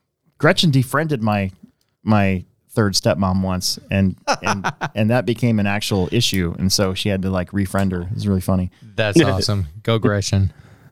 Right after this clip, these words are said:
Speaker 1: But just stop doing the political stuff all the time, especially
Speaker 2: Uh, it's too much.
Speaker 1: It's just too much. It's
Speaker 2: Yeah.
Speaker 1: too much, you know. I'm political, but I keep it to myself. I
Speaker 2: Yeah.
Speaker 1: don't want any,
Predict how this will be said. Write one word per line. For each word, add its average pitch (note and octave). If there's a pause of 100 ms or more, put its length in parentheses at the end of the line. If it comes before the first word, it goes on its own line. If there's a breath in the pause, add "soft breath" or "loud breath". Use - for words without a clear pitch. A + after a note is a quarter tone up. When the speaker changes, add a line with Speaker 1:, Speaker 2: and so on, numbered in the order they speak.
Speaker 1:
But D#3+
just A3
stop D4
doing D#4+
the D4
political C#4+
stuff C4+
all A#3
the A3
time, G#3+
especially C4
Speaker 2:
Uh, D#3
it's -
too -
much. D3+
Speaker 1:
It's F2+
just -
too C#4
much. -
It's -
Speaker 2:
Yeah. G#3+
Speaker 1:
too G#3+
much, G3
you D3+
know. D#3+ (560 loud breath)
I'm A#3
political, B3+ (240)
but G#3+
I G#3
keep A#3
it -
to A3+
myself. A3+
I C3
Speaker 2:
Yeah. D3+
Speaker 1:
don't E3
want F#3+
any, F#3